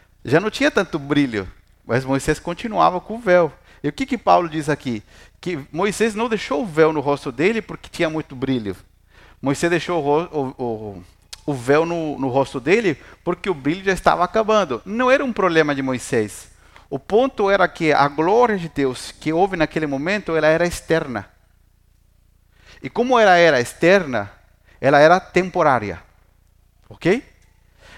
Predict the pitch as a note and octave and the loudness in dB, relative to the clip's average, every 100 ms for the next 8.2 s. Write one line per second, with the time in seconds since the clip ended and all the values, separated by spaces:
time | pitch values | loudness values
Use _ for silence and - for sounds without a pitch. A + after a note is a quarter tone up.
0 | - A#2+ D#3+ E3 D#3 A3+ A#3 D#3 F#3+ - | -4 4 8 8 6 4 4 4 -4 4
1 | F3 C#3 D#3+ A3 A3+ F3 D#3+ E3+ D#3+ C#3 | 4 4 2 2 0 -4 -4 -4 -4 0
2 | B2+ A#2+ F#3+ E3+ C#3 C#3 F3+ G#3+ G#3 G#3 | 0 2 2 2 0 -4 -2 0 0 -2
3 | G#3 G3 D3 C3 C#3 C3+ C#3+ A3+ - - | 0 2 4 4 6 6 6 4 2 -16
4 | _ _ _ _ C#3+ D3+ E3 D3 A#2 G#2 | _ _ _ _ -2 2 6 6 4 -6
5 | - F#3 F#3 D#3 B2+ C3 D3 C3+ D3+ D3+ | -2 -2 0 -2 -2 -8 -4 0 2 2
6 | D3+ D3+ D3 F3 E3+ E3 G#3+ - - - | 0 -2 -2 -2 -2 -2 -2 -10 -14 -10
7 | B2 - D3 B2 A2 G#2+ A#2+ A#2 A#2+ B2 | -10 -2 -2 -2 -4 -4 -2 0 0 0
8 | A#2+ F#3+ | 0 0